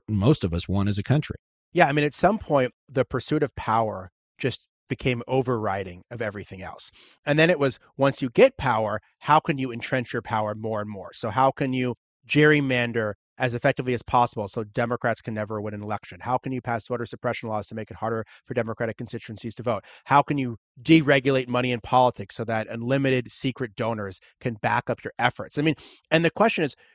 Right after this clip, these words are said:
Speaker 2: is there any ideology here at the end of the day other than keeping <laughs> power for power's sake? You look at a guy like Mitch McConnell, and other than, you know, appointing some judges or maybe giving a tax cut for the rich, it doesn't seem like there's anything that he cares about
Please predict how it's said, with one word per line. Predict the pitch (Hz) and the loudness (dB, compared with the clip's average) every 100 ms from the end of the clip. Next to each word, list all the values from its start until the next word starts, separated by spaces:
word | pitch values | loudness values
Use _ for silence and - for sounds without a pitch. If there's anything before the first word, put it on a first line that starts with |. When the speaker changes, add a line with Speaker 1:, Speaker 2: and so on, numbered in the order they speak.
| _ - | _ 4
Speaker 2:
is | 175 165 | 6 6
there | 185 175 | 6 6
any | 196 190 | 4 6
ideology | 147 151 147 240 220 147 | 6 8 8 8 6 0
here | 127 139 131 120 | -4 -2 0 0
at | 120 | 0
the | 143 | 0
end | 135 | 0
of | |
the | 131 | 2
day | 170 185 135 | 4 4 4
other | 139 143 | 2 4
than | 131 127 123 _ _ | 4 2 0 _ _
keeping | - 180 - 180 165 | 0 0 2 -4 -6
<laughs> | |
power | - 147 151 135 123 107 _ | 2 4 4 4 -2 -4 _
for | 151 | -2
power's | 143 147 147 143 | 0 4 4 4
sake? | - 277 - | 4 4 4
You | 139 | 0
look | 160 | 0
at | 165 | 0
a | 139 | 2
guy | 135 | 2
like | 131 143 | 2 -2
Mitch | 139 147 | -6 -8
McConnell, | 131 185 277 175 123 | -4 2 2 2 -2
and | - _ _ | -8 _ _
other | 139 165 175 143 | 4 6 4 2
than, | 135 131 127 123 _ - | 4 4 0 -6 _ -6
you | |
know, | 123 | -4
appointing | 110 - 156 151 147 135 | -4 -4 0 2 0 -2
some | 135 120 | -6 -2
judges | 139 143 131 139 135 135 120 | 2 2 2 0 2 0 -4
or | 117 110 104 _ - | -4 -4 -6 _ -6
maybe | 127 131 | -2 0
giving | 131 127 123 | -2 -2 -4
a | |
tax | - 123 123 - | -4 -2 -2 -2
cut | 131 | -8
for | - | 0
the | 120 | 2
rich, | 135 147 - - | 2 0 -2 -8
it | 160 | 2
doesn't | 269 | 4
seem | 294 | 4
like | 277 | 0
there's | 170 | -2
anything | 160 165 165 139 117 _ - | 0 0 0 -2 -4 _ -4
that | 135 | -2
he | 143 | -2
cares | - - 156 247 285 135 | -6 -8 0 2 2 -2
about | 95 90 | -6 -10